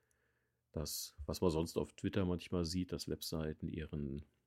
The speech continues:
Online-, Offline-Fehlerstatus auf einer neutralen Stelle nochmal posten. Dazu gibt's bei mir dann eine Seite, die heißt fedistadt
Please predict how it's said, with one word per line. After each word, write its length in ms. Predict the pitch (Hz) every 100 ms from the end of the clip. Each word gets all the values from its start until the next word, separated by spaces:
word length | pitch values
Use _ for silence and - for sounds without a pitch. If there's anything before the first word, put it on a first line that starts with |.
| - -
Online-, 460 | 87 82 80 82
Offline-Fehlerstatus 1700 | 82 - 87 80 82 - 90 92 87 - - - - 85 - - - 120
auf 420 | - 82 - - -
einer 120 | 82
neutralen 500 | 82 82 80 76 78
Stelle 300 | 80 - 87
nochmal 300 | 95 90 90
posten. 560 | 87 90 90 - - 87 - _ _ _ _ _ _
Dazu 600 | 76 80 - 78 76 71
gibt's 240 | 92 - -
bei 160 | 78
mir 160 | 73 78
dann 400 | 78 73 71 71 _ _
eine 340 | 87 80 - 85
Seite, 380 | 69 71 73
die 460 | 80 76 73 73 73
heißt 340 | 76 76 -
fedistadt 840 | - - 87 - - - 85 -